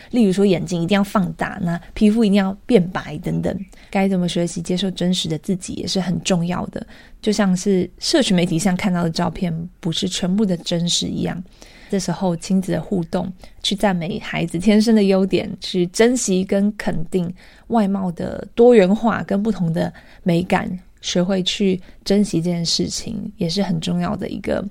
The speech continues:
观念上的练习。好，那这则是比较贴近日常的分享，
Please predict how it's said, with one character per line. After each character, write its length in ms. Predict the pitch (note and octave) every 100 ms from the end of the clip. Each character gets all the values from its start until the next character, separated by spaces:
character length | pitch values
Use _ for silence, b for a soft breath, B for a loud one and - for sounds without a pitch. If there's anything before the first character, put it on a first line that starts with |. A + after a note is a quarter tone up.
| -
观 160 | - F3
念 140 | F3
上 160 | E3 E3+
的 80 | D#3+
练 260 | E3 D#3
习。 340 | D#3 - - G#3+ B B B B B B
好， 240 | - - F3
那 100 | F3+
这 140 | A3
则 140 | F#3
是 180 | F3 A3
比 120 | F3
较 200 | D#3 F3
贴 240 | F3+ - F#3+
近 200 | G3+ G3
日 100 | G3+
常 260 | - D#3+
的 120 | E3+ F#3
分 260 | G#3 G#3
享， 240 | A3 -